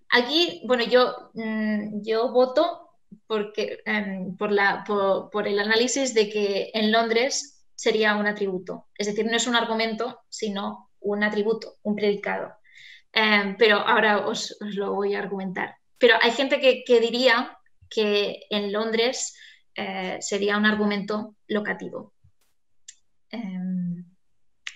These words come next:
en ningún caso, eh, sin embargo, podremos decir que en Londres es un adjunto locativo. No es un complemento circunstancial del lugar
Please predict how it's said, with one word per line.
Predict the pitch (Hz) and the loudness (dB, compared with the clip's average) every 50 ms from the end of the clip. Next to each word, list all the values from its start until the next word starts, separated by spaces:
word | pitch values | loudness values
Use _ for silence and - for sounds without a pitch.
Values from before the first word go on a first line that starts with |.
| - - | -2 2
en | - 247 247 | 4 6 6
ningún | 247 254 277 294 285 | 6 6 4 2 4
caso, | 302 302 294 294 - 285 285 - - - - - _ _ _ _ _ _ _ _ - | 4 4 4 4 4 4 2 2 0 -6 -16 -20 _ _ _ _ _ _ _ _ -8
eh, | 214 202 202 202 190 | -8 -6 -6 -6 -4
sin | - 214 214 | -2 -2 0
embargo, | 220 214 214 226 220 226 240 240 - | 2 2 2 2 4 2 0 -2 -2
podremos | - 220 208 214 214 220 220 | -2 -2 0 0 0 0 -2
decir | 214 220 214 - 220 220 214 - | -2 -4 -2 -2 -2 -2 0 2
que | 247 233 | 2 2
en | 220 214 | 2 2
Londres | 214 214 214 214 214 - | 2 2 2 0 0 -4
es | - - | -6 -4
un | 220 220 | -4 -4
adjunto | 214 214 - 233 226 214 214 196 | -6 -6 -6 -6 -6 -4 -4 -4
locativo. | 190 202 196 185 180 - 180 175 - - _ _ _ - | -4 -4 -4 -6 -6 -6 -6 -6 -8 -12 _ _ _ -4
No | 208 214 220 | 0 0 0
es | 214 214 - | 0 0 -2
un | 240 220 | -4 -4
complemento | 220 226 220 208 214 208 214 214 208 | -4 -2 0 0 0 0 0 0 -2
circunstancial | 214 208 208 214 208 208 220 208 208 214 202 | -2 -4 -4 -4 -4 -4 -4 -4 -4 -4 -4
del | 208 208 | -2 -2
lugar | 202 202 202 202 208 | 0 2 2 2 2